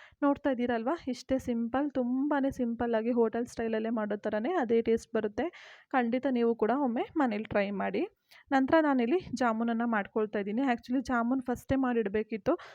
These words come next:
but ಹಸ್ಬೆಂಡ್ ಬರೋದು ಸ್ವಲ್ಪ ಲೇಟು, ಹಾಗಾಗಿ ಟೈಮ್ ಇತ್ತಲ್ವ ಅಂದ್ಬಿಟ್ಟು ಲಾಸ್ಟಲ್ಲೇ ಮಾಡ್ತಾ ಇದ್ದೀನಿ. ನಾನು ಇದಕ್ಕೆ ಒಂದು ಕಪ್ಪಷ್ಟು ಸಕ್ಕರೆ ಹಾಕ್ಕೊಂಡು ಒಂದೂವರೆ ಕಪ್ಪಷ್ಟು ನೀರನ್ನ ಹಾಕ್ಕೊಂಡಿದ್ದೀನಿ ಸಕ್ಕರೆ ಪಾಕಕ್ಕೆ. ಹಾಗೆ ಅದಕ್ಕೆ ಒಂದು ಏಲಕ್ಕಿನ ಜಜ್ಜಿಬಿಟ್ಟು ಹಾಕ್ಕೊಂಡಿದ್ದೀನಿ. So ಇವಾಗ ಇಲ್ಲಿ ಸಕ್ಕರೆ ಪಾಕ ರೆಡಿಯಾಗಿತ್ತು. ಹಾಗಾಗಿ, ಆ,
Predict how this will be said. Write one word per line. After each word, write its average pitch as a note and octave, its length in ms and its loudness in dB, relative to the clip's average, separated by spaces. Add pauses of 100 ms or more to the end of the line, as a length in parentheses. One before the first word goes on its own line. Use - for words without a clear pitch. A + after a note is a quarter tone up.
(160)
but C#4+ 140 10
ಹಸ್ಬೆಂಡ್ B3+ 340 6
ಬರೋದು A#3+ 160 8
ಸ್ವಲ್ಪ A3+ 300 2
ಲೇಟು, G#3+ 420 2
ಹಾಗಾಗಿ A3 440 -2
ಟೈಮ್ A#3+ 320 0
ಇತ್ತಲ್ವ G#3+ 320 0
ಅಂದ್ಬಿಟ್ಟು G3+ 340 0
ಲಾಸ್ಟಲ್ಲೇ A#3+ 520 2
ಮಾಡ್ತಾ G3+ 340 -2
ಇದ್ದೀನಿ. G#3+ 340 -4 (340)
ನಾನು C#4+ 180 4
ಇದಕ್ಕೆ C#4+ 280 0 (220)
ಒಂದು B3 200 2
ಕಪ್ಪಷ್ಟು B3+ 460 -4
ಸಕ್ಕರೆ A#3 340 -2
ಹಾಕ್ಕೊಂಡು A3+ 400 0
ಒಂದೂವರೆ A3+ 360 2
ಕಪ್ಪಷ್ಟು G#3+ 480 -4
ನೀರನ್ನ G#3 360 -2
ಹಾಕ್ಕೊಂಡಿದ್ದೀನಿ G3+ 640 -2
ಸಕ್ಕರೆ A3 340 -2
ಪಾಕಕ್ಕೆ. G#3 460 -4 (480)
ಹಾಗೆ C#4+ 220 4
ಅದಕ್ಕೆ B3+ 400 0
ಒಂದು C4 500 2
ಏಲಕ್ಕಿನ A3+ 520 0
ಜಜ್ಜಿಬಿಟ್ಟು A3 500 -2
ಹಾಕ್ಕೊಂಡಿದ್ದೀನಿ. G#3 640 -2 (320)
So B3+ 120 0
ಇವಾಗ A3+ 200 0
ಇಲ್ಲಿ A3+ 640 -4
ಸಕ್ಕರೆ B3+ 260 0
ಪಾಕ A#3+ 300 0
ರೆಡಿಯಾಗಿತ್ತು. A3+ 640 0
ಹಾಗಾಗಿ, A#3+ 580 -2
ಆ, - 160 -4